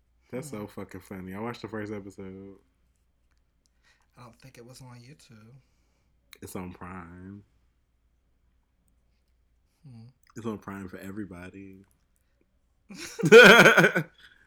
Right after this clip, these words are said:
Speaker 1: What privilege, right?
Speaker 2: What else is on Prime?
Speaker 1: It's only seasons one through five.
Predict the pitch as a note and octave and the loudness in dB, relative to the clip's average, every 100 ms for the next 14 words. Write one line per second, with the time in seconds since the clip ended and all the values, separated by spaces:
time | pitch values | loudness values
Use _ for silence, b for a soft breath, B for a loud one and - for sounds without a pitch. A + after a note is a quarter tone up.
0 | B G#2 F#2+ - A2 G#2 G#2+ G#2 A2 G#2 | B -12 -12 -12 -16 -14 -12 -10 -12 -12
1 | - - - _ _ _ _ _ _ _ | -14 -18 -20 _ _ _ _ _ _ _
2 | _ _ _ _ _ _ _ _ D#3 E3 | _ _ _ _ _ _ _ _ -12 -10
3 | F3 - D#3 C#3 B2+ B2 C3+ G#2+ G2+ G#2+ | -10 -12 -16 -16 -18 -20 -20 -20 -20 -20
4 | C3 _ _ _ _ - - D3+ E3+ C#3+ | -20 _ _ _ _ -18 -4 2 4 6
5 | A2+ A#2 A2 G2+ G2 F#2 F2+ F2 D2 D#2 | 4 2 0 -2 -6 -8 -12 -16 -18 -18
6 | G2+ | -20